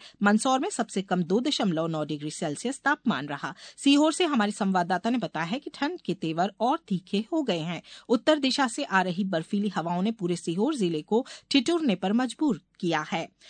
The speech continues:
यहां न्यूनतम तापमान तीन दशमलव आठ डिग्री सेल्सियस दर्ज किया गया। डिंडौरी जिले में पिछले एक पखवाड़े से कड़ाके की ठंड का आलम है। न्यूनतम तापमान छह डिग्री सेल्सियस तक पहुंच गया। मौसम विभाग ने आने वाले दिनों में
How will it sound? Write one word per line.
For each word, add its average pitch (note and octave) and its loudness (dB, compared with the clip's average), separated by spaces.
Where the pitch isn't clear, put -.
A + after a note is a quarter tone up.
यहां D4 6
न्यूनतम E4 2
तापमान C4+ 2
तीन D4+ 0
दशमलव A3 2
आठ B3+ 0
डिग्री F#3 0
सेल्सियस G3+ -2
दर्ज A#3 2
किया E3+ 0
गया। E3+ -2
डिंडौरी A#3+ 6
जिले B3 0
में C4 0
पिछले F#3+ -4
एक G3 0
पखवाड़े F#3+ -2
से B3+ -6
कड़ाके B3 -2
की A3+ -6
ठंड A#3 -2
का - -10
आलम G3+ 0
है। C4 -2
न्यूनतम E4+ 2
तापमान D#4 2
छह C#4 0
डिग्री F#3 -2
सेल्सियस A3 -2
तक F#3 -4
पहुंच C4+ 0
गया। D3+ -4
मौसम G3+ 2
विभाग A#3+ 0
ने E4+ -4
आने G#3 0
वाले E3 0
दिनों F#3 2
में B3 0